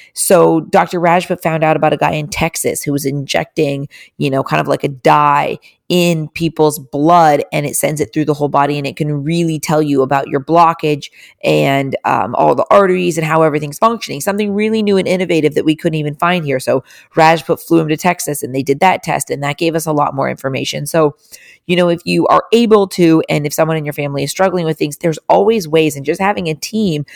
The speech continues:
then they're out there, you know, in their profession with, uh, you know, a radar out there,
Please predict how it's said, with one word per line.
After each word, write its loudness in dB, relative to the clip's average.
then 4
they're 2
out 2
there, 4
you -4
know, 2
in -2
their 2
profession -2
with, 4
uh, 0
you -2
know, 0
a 0
radar 4
out -2
there, 2